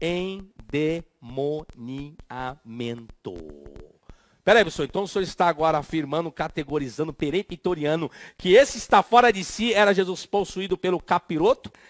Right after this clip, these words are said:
E aqui é onde eu vou continuar. Essa expressão, por que queriam prendê-lo Jesus? Por que queria segurar Jesus? E onde está a prova disso? Ou seja, dois códices.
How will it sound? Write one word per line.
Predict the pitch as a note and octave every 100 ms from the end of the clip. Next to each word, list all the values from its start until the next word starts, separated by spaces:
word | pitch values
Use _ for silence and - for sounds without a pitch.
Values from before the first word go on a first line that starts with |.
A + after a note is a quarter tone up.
| -
E | D#3 F#3
aqui | F3+ - G3+
é | A#3+
onde | A#3+
eu | A3+
vou | A3+
continuar. | - A3 A3+ A3+ F3 D#3+ - - -
Essa | G3+ C#4 D#4+ B3
expressão, | G#3+ A3 G3 A#3+
por | C#4+
que | - C#4+
queriam | C4 C4
prendê-lo | A3+ A#3+ A3 A#3+
Jesus? | A3+ G3+ D#3 G#3+ A3+ - - -
Por | A3
que | C4+
queria | A#3 A3+ A3
segurar | F#3+ - B3 G3 G3 A3+ F#3+
Jesus? | E3 E3 C3+ A#3 A#3+ - _ _ _
E | A#3
onde | D4+ E4
está | C#4+ - A#3+
a |
prova | - A3 B3 A3
disso? | E3 A#3 G3 - - _ - _ - -
Ou | A#3+
seja, | - G3+ B2+ A2+
dois | D3+ D#3+ D#4+ E4 -
códices. | G3 G#3 F3 - -